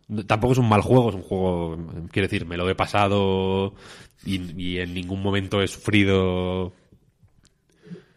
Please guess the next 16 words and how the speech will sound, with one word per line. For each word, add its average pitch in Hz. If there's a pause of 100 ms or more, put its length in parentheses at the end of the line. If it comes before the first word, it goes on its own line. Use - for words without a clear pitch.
(200)
Ni, 98
pero 98
sí 123
que 151
me 151
he -
aburrido, 107
fíjate. 95
En 101
las 104
pantallas 123
más 139
difíciles 139
me 107
aburría 113
porque 92